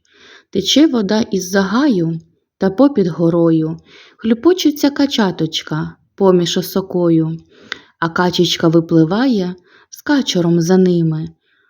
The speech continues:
ловить тряску, розмовляє з дітками своїми. Тече вода край города, вода ставом стала. Прийшло дівча воду брати, брало, заспівало.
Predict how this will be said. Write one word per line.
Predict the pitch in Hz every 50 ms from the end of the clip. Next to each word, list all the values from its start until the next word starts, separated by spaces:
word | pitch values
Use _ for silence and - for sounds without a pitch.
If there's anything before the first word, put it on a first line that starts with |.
| _ -
ловить | - 269 330 339 302 247 226 -
тряску, | - - 190 190 185 170 - - _ - 156 160 165 165 _ _ _ _ _ _ -
розмовляє | 208 214 220 208 - 220 220 214 190 196 202 202 196 175 156 151 151 - _ _ _ _ _ _
з | - 202
дітками | 202 233 240 240 - - 165 160 165 165
своїми. | 165 - - 170 185 185 175 170 180 180 170 165 165 165 165 - - _ _ _ _ _ - - - - _ _ -
Тече | - 180 170 - - 196 196
вода | 185 - 185 175 160 180 190
край | 190 - 214 208 208
города, | 208 196 202 214 220 226 226 214 190 156 147 147 156 165 160 - _ _ _ _ _ _ _ _ _ _ _ _ - -
вода | 180 180 185 170 180 180
ставом | 170 - - - 214 214 196 185 175 175 170
стала. | 170 - - - 185 180 175 175 170 170 170 170 165 - - - - - - - - - _
Прийшло | - 175 170 160 - - 190 180
дівча | 165 180 170 - - 185 175
воду | 165 160 196 254 285 233 220 202
брати, | 165 196 190 180 180 175 175 - - 170 165 165 160 - _ _ _ _ _ _ _
брало, | - 180 208 233 269 330 311 208 170 170 185 - _ _ _ _ -
заспівало. | - 240 247 285 277 285 - - 202 180 165 165 160 160 165 165 160 175 170